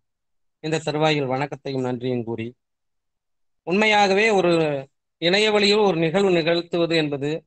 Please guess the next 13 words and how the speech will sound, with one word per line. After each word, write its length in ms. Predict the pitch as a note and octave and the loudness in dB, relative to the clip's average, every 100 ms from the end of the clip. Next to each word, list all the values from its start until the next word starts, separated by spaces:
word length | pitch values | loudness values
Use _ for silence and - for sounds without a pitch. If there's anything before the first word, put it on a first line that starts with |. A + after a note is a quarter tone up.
| _ | _
எவ்வளவு 360 | - D3+ E3+ E3+ | -8 -2 0 0
கடினம் 260 | D3 D#3 E3 | 0 -2 -2
என்பது 260 | D3 D3 | -2 -2
நான் 180 | C#3 C3+ | -4 -4
உண்மையாக 440 | C3+ C#3+ D3 D3 | -2 0 0 0
அறிவேன். 320 | B2+ A#2+ A#2 - | -2 -4 -8 -12
இப்போது 340 | B2 A#2+ C3+ C3+ | -18 -8 -6 -2
அருள்மொழி 340 | B2+ C#3 D3+ C#3+ | -2 0 -2 -4
அம்மா 160 | C3 A#2 | -4 -6
சொன்னது 340 | C3 C3 B2 | -8 -8 -8
போல 180 | A2+ A2 A2 _ _ _ _ _ _ _ _ _ - | -8 -8 -10 _ _ _ _ _ _ _ _ _ -10
அதை 120 | B2+ | -10
கூப்பிடுறது, 640 | - D3+ D3+ C3 B2 A#2 | -4 -6 -4 -6 -4 -4